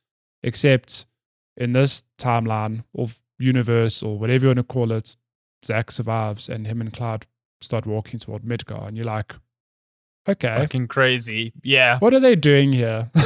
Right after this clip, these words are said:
Speaker 1: Like,
Speaker 2: It, it
Speaker 1: what's
Speaker 2: was
Speaker 1: going on
Speaker 2: interesting
Speaker 1: here?
Speaker 2: because during that whole sequence, you can see the wraiths in the background, like, circling Midgar. So it's clearly
Speaker 1: Mm.
Speaker 2: you're busy fighting destiny, so to speak,
Speaker 1: Yeah.
Speaker 2: while this is happening in another timeline. And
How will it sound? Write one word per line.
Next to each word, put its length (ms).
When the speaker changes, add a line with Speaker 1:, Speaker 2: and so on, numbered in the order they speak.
Speaker 1:
Like, 200
Speaker 2:
It, 60
it 20
Speaker 1:
what's 120
Speaker 2:
was 60
Speaker 1:
going 80
on 40
Speaker 2:
interesting 340
Speaker 1:
here? 60
Speaker 2:
because 420
during 280
that 140
whole 160
sequence, 540
you 80
can 140
see 280
the 160
wraiths 440
in 100
the 80
background, 800
like, 220
circling 580
Midgar. 400
So 180
it's 140
clearly 580
Speaker 1:
Mm. 420
Speaker 2:
you're 380
busy 300
fighting 880
destiny, 520
so 240
to 100
speak, 240
Speaker 1:
Yeah. 240
Speaker 2:
while 300
this 260
is 120
happening 460
in 80
another 280
timeline. 600
And 240